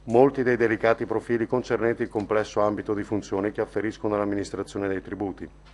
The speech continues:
a partire dalle competenze in materia di accertamento e riscossione, di controllo e verifica, di contrasto agli inadempimenti e all'evasione, di contenzioso, di assistenza ai contribuenti, di gestione del catasto e del patrimonio immobiliare,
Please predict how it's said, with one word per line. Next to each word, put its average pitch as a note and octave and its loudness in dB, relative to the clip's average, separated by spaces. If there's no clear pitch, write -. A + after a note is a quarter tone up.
a G2 -2
partire G#2 -2
dalle G2 0
competenze G2 -2
in F#2+ -2
materia F#2 -2
di F2+ -4
accertamento F#2 -6
e F#2 -4
riscossione, A#2 -4
di A2 -4
controllo F#2+ -4
e - -4
verifica, F#2+ -4
di G2 -6
contrasto F#2+ -4
agli F#2 -8
inadempimenti F#2 -6
e - -2
all'evasione, F#2 -4
di B2 -2
contenzioso, A#2 0
di A2+ -2
assistenza G#2+ -4
ai F#2+ -8
contribuenti, A2 -2
di G#2 -12
gestione G#2 -4
del F#2+ -4
catasto F#2+ -2
e A2+ -2
del A2 -4
patrimonio F#2+ -4
immobiliare, E2+ -6